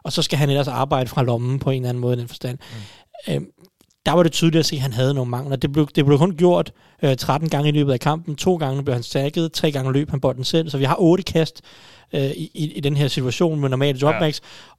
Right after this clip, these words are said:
Speaker 1: Og det blev, øh, kun til to første downs ud af de otte kast. Øh, så der har han stadig meget at bevise i en eller anden forstand. Og det er det, jeg gerne vil se mod, mod Broncos forsvar, som jeg synes har nogle kvaliteter. Jeg synes, Broncos forsvar er et fint forsvar.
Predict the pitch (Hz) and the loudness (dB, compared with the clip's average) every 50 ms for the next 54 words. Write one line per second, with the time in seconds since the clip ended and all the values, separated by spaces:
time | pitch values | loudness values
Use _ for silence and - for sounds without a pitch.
0 | - 143 127 - 170 135 147 165 156 151 147 147 147 135 135 131 131 131 131 131 | 0 0 2 2 0 2 4 4 4 6 6 6 6 6 4 4 2 2 0 -2
1 | 135 135 - - 156 147 - - 131 - 180 160 156 - - 139 131 - - - | -4 -2 0 2 2 2 0 -2 -2 0 0 0 0 0 -2 -2 0 0 -2 -2
2 | 131 120 127 131 127 - 147 135 131 127 135 123 123 131 135 139 - - 131 131 | 0 0 -2 -2 -2 -2 0 0 0 0 0 2 2 2 2 0 0 -2 -2 0
3 | 127 - - - - - 143 135 135 139 139 139 151 175 - - _ _ _ _ | -2 -4 -6 -8 -10 -10 -8 -8 -8 -8 -8 -10 -12 -14 -18 -20 _ _ _ _
4 | _ _ _ _ _ _ _ _ _ _ _ _ _ - - - - 143 127 120 | _ _ _ _ _ _ _ _ _ _ _ _ _ -6 -2 0 2 2 2 0
5 | - - - - - - - - - _ _ _ _ _ _ _ _ _ _ _ | -2 -8 -20 -20 -20 -20 -20 -20 -20 _ _ _ _ _ _ _ _ _ _ _
6 | _ _ - 147 190 196 175 165 - - - 165 175 185 180 165 147 123 123 127 | _ _ -2 2 2 2 2 2 0 0 2 2 4 4 4 2 2 2 2 2
7 | 143 170 190 165 139 131 135 131 147 160 160 - - 170 151 139 139 135 - 143 | 0 2 2 2 2 2 0 0 0 -2 -2 -4 -4 -4 -2 -2 -2 -2 -4 -4
8 | 131 - - 135 135 135 143 - _ _ _ _ _ _ _ _ _ _ _ _ | -6 -4 -4 -4 -4 -6 -10 -18 _ _ _ _ _ _ _ _ _ _ _ _
9 | _ _ _ - 120 - 180 175 196 185 175 160 165 156 165 180 160 - - - | _ _ _ -6 -2 0 2 4 4 4 2 2 2 2 2 2 0 0 0 0
10 | 196 180 170 165 165 175 180 180 151 156 190 165 156 151 139 165 143 151 151 - | 0 0 2 2 2 2 2 0 -2 -2 2 2 2 2 2 2 0 0 0 0
11 | 185 147 - - 135 127 123 131 131 131 - - - 156 147 147 - - - 185 | -2 -2 -2 -2 -2 -2 -2 -2 -2 -2 -2 -2 0 2 2 2 2 2 2 2
12 | 180 214 202 - 151 160 175 170 170 165 - 151 135 139 - - 214 175 127 135 | 2 2 2 0 0 0 0 -2 -2 -2 0 0 0 0 0 0 0 0 0 0
13 | 123 - - 139 143 143 165 - - 160 147 - - 139 - 135 - - - 208 | -2 -2 -2 -2 0 0 -2 -2 -2 -2 -2 -2 -4 -6 -6 -8 -8 -6 -6 -8
14 | 226 196 - - 165 202 202 - - 185 135 135 | -6 -6 -2 -2 -2 -2 -2 -4 -6 -8 -8 -8